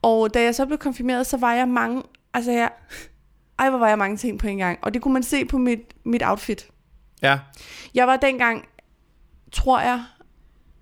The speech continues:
Speaker 1: den højde, jeg er nu, mere eller mindre. En nooghalvfjerds år, ikke?
Speaker 2: Ja. Det er
Speaker 1: Tror
Speaker 2: en
Speaker 1: jeg.
Speaker 2: høj konfirmand.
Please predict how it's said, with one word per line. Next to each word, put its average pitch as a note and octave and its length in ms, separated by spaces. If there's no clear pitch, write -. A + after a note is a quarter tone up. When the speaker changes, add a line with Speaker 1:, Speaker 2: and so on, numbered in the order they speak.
Speaker 1:
den A3 140
højde, G#3 260
jeg G3 140
er F#3+ 40
nu, F#3+ 240
mere A#3 320
eller G#3+ 100
mindre. D#3+ 340
En B3+ 160
nooghalvfjerds G3+ 580
år, F3+ 100
ikke? A#3 240
Speaker 2:
Ja. C3 60
Det B2 60
er A2+ 100
Speaker 1:
Tror - 140
Speaker 2:
en C#3+ 40
Speaker 1:
jeg. C#3+ 100
Speaker 2:
høj B2 160
konfirmand. B2+ 440